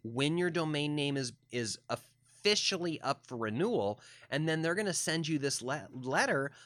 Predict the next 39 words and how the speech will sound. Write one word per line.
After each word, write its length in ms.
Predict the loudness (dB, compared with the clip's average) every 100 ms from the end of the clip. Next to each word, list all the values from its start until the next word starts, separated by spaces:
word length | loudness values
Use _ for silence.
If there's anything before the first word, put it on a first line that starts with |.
| -14 0
a 80 | 0
month 440 | 2 0 0 -2
to 100 | -6
two 240 | -4 -2 -2
months 300 | -2 -2 -4
ahead 260 | -2 -4
of 80 | -4
time 360 | -8 -6 -6 0
letting 340 | 0 2 0
you 100 | 0
know 380 | 2 2 0 -2 -10 -20 -2
your 180 | 0
domain 480 | 2 0 0 -2 -2
name 200 | -2 -2
is 120 | -4
coming 300 | -6 -4 -2
up 140 | -2 -4
for 140 | -4
renewal. 540 | -2 2 2 2 0 -4 _ -4
You 220 | 0 2
can 180 | 2 -4
pay 260 | 0 0
us 200 | 0 -2
to 100 | -2
renew 340 | -2 -2 -2 -4
it. 140 | -8 -16 -20 -4
Now, 340 | 4 4 4 -4 _ _
that's 400 | 2 2 2 -4
true. 720 | -2 -2 0 2 4 4 0 -10 _ _
Your 180 | 2 4
domain 460 | 4 4 2 2
name 200 | 2 0
probably 640 | -2 -2 0 0 0 -2 -2
is 340 | 2 4 4 0
coming 360 | -2 -2 0
up 160 | -2 -6
for 120 | -8
renewal. 500 | -6 -4 -4 -6 -10 -16 _
And 520 | 0 2 4 2 0